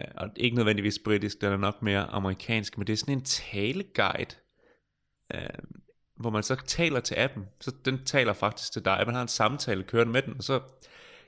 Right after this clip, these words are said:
kan det være, den siger, øh, "Nå, hej med dig, hvordan går det?" Og så står der nedenunder, hvad du skal svare til den. Og så svarer du det, der står, og så analyserer den det, du siger, og så ser den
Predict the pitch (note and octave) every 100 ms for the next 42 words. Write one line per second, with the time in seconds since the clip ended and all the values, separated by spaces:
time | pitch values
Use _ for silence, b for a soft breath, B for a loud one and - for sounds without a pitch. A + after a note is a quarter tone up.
0 | B F2+ - F2+ F2 F2 - - - -
1 | - - _ - G2 - F#2 G#2 G2 F#2+
2 | D3 C3+ A2 B2+ C3+ G#2+ G#2 - D#3 C#3+
3 | A2+ G#2 B2 - A#2 G2+ G2+ G#2 B2 A2
4 | G2 F#2 F#2 F#2 G2+ - - - F2+ F#2+
5 | - F#2+ - - B B B B B B
6 | G#2 A#2+ B2 G#2 A#2+ A2 G#2 G2+ - -
7 | D3+ A#2 - A2 - - A2+ G#2 - D#3+
8 | A#2+ A2+ G2+ G#2+ G#2 - C3 C#3+ D#3+ D3+
9 | _ _ _ _ _ _ _ _ _ _
10 | - A2+ G#2+ G#2+ - A#2 D3 A#2+